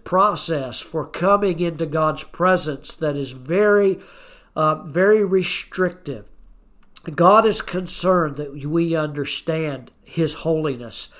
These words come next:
and how, how just and pure and right he really is.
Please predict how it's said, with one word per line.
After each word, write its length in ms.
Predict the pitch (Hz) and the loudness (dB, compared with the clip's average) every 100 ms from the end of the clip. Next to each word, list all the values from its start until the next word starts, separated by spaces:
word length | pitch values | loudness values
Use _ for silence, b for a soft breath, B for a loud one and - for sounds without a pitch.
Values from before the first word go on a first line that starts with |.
| B B B - | B B B -10
and 160 | 143 | -8
how, 480 | 117 165 160 156 - - | -2 0 2 0 -4 -6
how 280 | 151 156 127 | -4 -4 -6
just 640 | - 175 175 151 - - | -2 0 2 -2 -6 -6
and 200 | 170 139 | -10 -10
pure 500 | - 170 170 156 135 | -6 0 2 2 -2
and 320 | - 143 135 143 | -6 -8 -6 0
right 340 | 160 156 147 | 0 0 -6
he 180 | - 156 | -8 -6
really 680 | 139 156 156 147 - 151 147 | -4 -2 -2 -2 -4 -4 -4
is. 280 | 120 120 | -4 -8